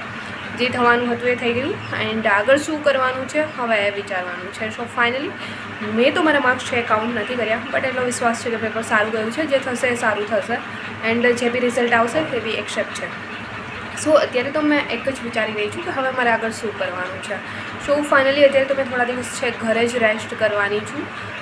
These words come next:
So અત્યારે મેં ઘર પર જ મમ્મી પપ્પા સાથે મારો ટાઈમ, અ, સ્પેન્ડ કરી રહી છું. And થોડા દિવસો આરામ બી કરીશું, કેમ કે રાત દિવસ ઉજાગરા કરી કરીને અત્યારે રીડિંગ કરી કરીને હવે થોડા દિવસો રેસ્ટ કરી and ત્યાર પછી વિચારશું કે આગળ હવે શું કરવાનું છે. Already મારું તો પહેલાં ડિસાઇડ જ હતું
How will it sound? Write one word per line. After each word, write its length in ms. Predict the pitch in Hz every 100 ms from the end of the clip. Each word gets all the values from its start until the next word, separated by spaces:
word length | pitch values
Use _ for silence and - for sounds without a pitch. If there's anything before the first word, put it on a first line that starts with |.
| -
So 80 | 240
અત્યારે 300 | 220 233 233
મેં 140 | 226
ઘર 160 | 220 220 214
પર 160 | 240
જ 40 | 240 233
મમ્મી 260 | 208 220
પપ્પા 300 | 226 226 220
સાથે 300 | 220 214 214
મારો 240 | 220 208 202
ટાઈમ, 260 | 196 208 214 214 - - - 220
અ, 80 |
સ્પેન્ડ 380 | 208 - 214 220 214
કરી 200 | 208 233
રહી 180 | 247 233
છું. 220 | - 233
And 280 | 214 220 214
થોડા 160 | 214
દિવસો 240 | 214 220 220
આરામ 220 | 196 214
બી 140 | 226
કરીશું, 400 | 233 233 233 247
કેમ 160 | 226 214
કે 80 | 220
રાત 440 | 196 196 247 262
દિવસ 360 | 220 214 233 226
ઉજાગરા 420 | 202 233 233 240
કરી 240 | 214 202
કરીને 480 | 208 202 202 214 240 - - - - - 226
અત્યારે 340 | 208 240 240
રીડિંગ 340 | 226 226 254
કરી 160 | 240 220
કરીને 320 | 220 220 226
હવે 160 | 240 226
થોડા 220 | 240 233
દિવસો 260 | 226 233 233
રેસ્ટ 380 | 208 240 -
કરી 140 | 269 254 - 247
and 120 | 247
ત્યાર 200 | 247 285
પછી 300 | 294 - 294
વિચારશું 520 | 226 - 220 220 -
કે 60 | 196
આગળ 180 | 185 196
હવે 140 | 190
શું 300 | - 190 170
કરવાનું 400 | 170 170 175 185
છે. 140 | -
Already 200 | 208 214
મારું 240 | 233 214 220
તો 60 |
પહેલાં 260 | 214 226 220
ડિસાઇડ 320 | 220 - 233
જ 120 | 226 226
હતું 160 | 220